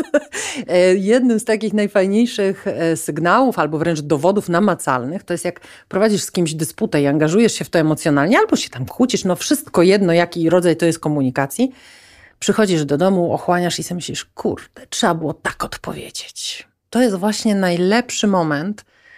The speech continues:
e, żeby zdać sobie sprawę, że funkcjonujemy na wysokich emocjach, na wysokich obrotach. Dlaczego? Bo jak spadnie nam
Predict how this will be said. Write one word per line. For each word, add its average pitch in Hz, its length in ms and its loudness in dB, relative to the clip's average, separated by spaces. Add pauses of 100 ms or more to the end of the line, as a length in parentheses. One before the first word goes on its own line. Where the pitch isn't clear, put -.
(240)
e, 175 420 2
żeby 175 220 -2
zdać 233 220 0
sobie 185 180 -2
sprawę, 175 520 0
że 180 100 -2
funkcjonujemy 170 800 -2
na 175 140 0
wysokich 175 720 -4
emocjach, 165 380 -4
na 165 100 -2
wysokich 175 580 -2
obrotach. 160 760 -2 (400)
Dlaczego? 160 500 0 (120)
Bo 180 120 -6
jak 175 240 -2
spadnie 349 600 2
nam 220 420 2